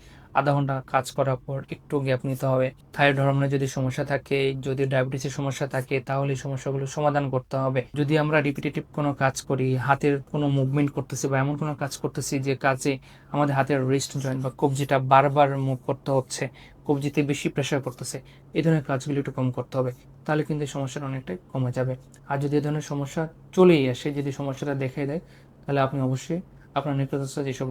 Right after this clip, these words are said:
ডাক্তার সাহেবরা আছেন, বিশেষ করে আমাদের অর্থোপেডিক সার্জন, তাদের কাছে আসবেন। আমরা এই ধরনের রোগী পেলে আগে রোগটা ডায়াগনোসিস করি, যেটা কার্পাল টানেল কিনা। যদি কার্পাল টানেল সিনড্রোম হয়, তাহলে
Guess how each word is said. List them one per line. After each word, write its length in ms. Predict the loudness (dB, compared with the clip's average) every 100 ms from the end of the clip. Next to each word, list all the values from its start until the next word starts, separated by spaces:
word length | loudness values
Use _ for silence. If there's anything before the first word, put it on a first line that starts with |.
| -4
ডাক্তার 200 | -4 -4
সাহেবরা 240 | -2 0 -2
আছেন, 180 | -2 -4 -6 -10 -20 -8
বিশেষ 160 | -6 -2
করে 100 | 0
আমাদের 160 | 2 0
অর্থোপেডিক 260 | 0 -2 -2
সার্জন, 240 | -2 -2 -4
তাদের 180 | -2 -2
কাছে 140 | 0 2 2
আসবেন। 200 | 0 -6 _ -2
আমরা 120 | 2
এই 40 | 2
ধরনের 180 | 2 2
রোগী 160 | 2 2
পেলে 120 | 2 2
আগে 80 | 2
রোগটা 200 | -2 0
ডায়াগনোসিস 400 | 2 2 0 -4 -4
করি, 120 | -2 -2
যেটা 140 | -2 2
কার্পাল 220 | 4 6 4
টানেল 220 | 2 0 0
কিনা। 140 | -2 -2 0
যদি 120 | -2 -2
কার্পাল 240 | 2 2 2
টানেল 220 | 2 0 -2
সিনড্রোম 340 | -4 -2 0 0
হয়, 120 | -2 -2
তাহলে 240 | -2 0